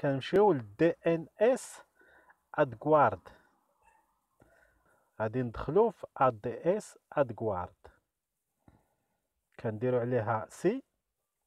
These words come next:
وكنمشيو للفوق فين عندنا بلوكادا استا باوسادو، يعني راه حابس.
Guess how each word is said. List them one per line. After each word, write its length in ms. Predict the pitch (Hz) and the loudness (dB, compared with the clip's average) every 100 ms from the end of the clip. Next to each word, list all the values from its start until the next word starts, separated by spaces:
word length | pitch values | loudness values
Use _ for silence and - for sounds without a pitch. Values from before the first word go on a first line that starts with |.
| _ _ _ _ _ _ _ _ _ - _ _ _ _ _ - | _ _ _ _ _ _ _ _ _ -20 _ _ _ _ _ -14
وكنمشيو 920 | 131 120 156 147 143 131 180 175 156 | -8 -2 2 2 0 -2 2 4 2
للفوق 440 | 135 - 190 - | -2 0 0 0
فين 240 | - 165 127 | -2 -4 -4
عندنا 480 | 104 104 127 117 101 | -6 -6 -6 -4 -6
بلوكادا 800 | 113 135 - 131 117 113 - | -4 -4 -4 -6 -4 -4 -6
استا 300 | 113 - 117 - | -10 -8 -8 -6
باوسادو، 580 | 110 107 - 160 208 233 | -6 -6 0 0 0 -2
يعني 420 | 127 101 117 117 | -4 -6 -6 -4
راه 140 | 117 101 | -2 -4
حابس. 640 | - 151 170 254 - | -2 0 0 -4 -12